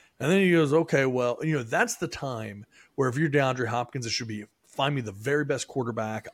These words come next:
I wanna go." That's when late in careers, people went to the Patriots to play with Tom Brady, Randy Moss, and others. But in this scenario, y-, you have this guy just getting hung out to dry. So anyway,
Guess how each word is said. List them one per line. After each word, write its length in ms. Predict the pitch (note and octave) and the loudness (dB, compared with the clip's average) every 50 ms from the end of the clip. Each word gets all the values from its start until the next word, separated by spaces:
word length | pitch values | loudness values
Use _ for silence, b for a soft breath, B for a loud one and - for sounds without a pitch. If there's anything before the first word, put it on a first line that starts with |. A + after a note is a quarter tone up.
| - G#2+ | -4 0
I 200 | G#2+ A2+ A#2 B2 | 0 2 2 0
wanna 260 | A#2 A#2+ A#2+ A#2 A2+ | 0 -2 -4 -2 -4
go." 160 | A#2 A2 G#2 | -4 -6 -4
That's 260 | G#2 A#2 D3 - - | -2 -2 -2 -2 0
when 380 | - F#3+ F#3+ F3+ F3 E3+ E3 B B B B - | 2 4 4 4 4 2 0 B B B B -4
late 280 | A#2 B2+ D3 F3 - | 0 2 2 2 2
in 260 | D#3 D3+ D3 C#3 C3 - - - | 2 -2 -2 -2 -4 -6 -10 -10
careers, 480 | - - D#3 C#3 C#3 C3+ B2+ B2 A#2+ - | -2 0 2 4 6 6 6 4 2 0
people 300 | - - C#3 - C3 A#2 | 0 -2 0 0 0 0
went 220 | A#2+ A#2 A2+ - - | 0 0 -2 -4 -4
to 260 | - A#2+ A2+ A2 G#2+ | -2 -2 0 0 -2
the 60 | G2 | -2
Patriots 580 | - C3+ D3 E3 - - A#2 A2 G#2+ G2+ - - | 2 4 4 4 2 0 -2 -2 -2 -2 -4 -8
to 140 | - - A2+ | -8 -8 -4
play 200 | - B2+ B2 A#2 | 0 2 2 2
with 140 | A2 G#2 | 2 0
Tom 220 | - A#2+ G#2 G#2+ G#2 | -2 -2 -2 -2 -2
Brady, 380 | A2 G#2+ G#2+ F#2+ - - _ _ _ _ _ _ _ _ _ _ _ _ _ _ _ _ _ | -2 -4 -4 -4 -8 -12 _ _ _ _ _ _ _ _ _ _ _ _ _ _ _ _ _
Randy 340 | - G#2 A2 A2 A2+ A2+ A2 | -8 -4 0 0 0 0 0
Moss, 500 | A2 G#2+ A2 A2 G#2 G#2 G#2+ A2+ - - | 2 2 2 2 4 2 2 2 2 0
and 120 | A2+ G#2 G#2+ | 0 0 0
others. 400 | G#2+ G#2 - - - - - - b b b b b b b b b b b _ _ _ _ _ - B2 | -2 -2 -4 -6 -6 -6 -6 -6 b b b b b b b b b b b _ _ _ _ _ -12 -4
But 220 | B2+ C#3+ C#3+ C#3+ | -2 -2 0 0
in 140 | D3 D3 E3 | 0 0 0
this 160 | G3 G3+ - | 2 2 2
scenario, 800 | - G3+ F3+ F#3+ C4+ B3+ F3+ B2+ A#2+ A2+ A2 A2+ A2+ A2+ A#2 - | 0 0 -2 -4 -2 -2 0 0 2 0 0 0 0 -2 -2 -2
y-, 60 | - C#3+ | -4 -6
you 380 | C#3 C#3+ D3+ C#3+ C3+ D3+ D3+ | -6 -6 -6 -4 0 0 2
have 440 | C3+ C#3+ C3+ B2+ B2+ A#2+ A#2 A2+ B2 | 2 2 2 2 0 -2 -4 -6 -8
this 220 | B2+ B2 A#2 - | -6 -4 -4 0
guy 180 | - A#2+ A2+ A2+ | 0 2 0 2
just 220 | G#2+ A2 G#2+ - | 0 -2 -6 -4
getting 160 | - A2+ G#2 G#2 | -6 -6 -8 -6
hung 180 | G#2 A#2 A#2 | -6 -6 -6
out 160 | A2 G#2+ G#2+ | -6 -10 -10
to 80 | - G2 | -12 -12
dry. 320 | - G#2 G2+ F#2 D#2+ - G#2+ | -12 -10 -10 -10 -12 -12 -12
So 180 | - - A#2 A2 | -12 -10 -10 -6
anyway, 260 | - E3 D3 A#2+ | -4 -4 -4 -4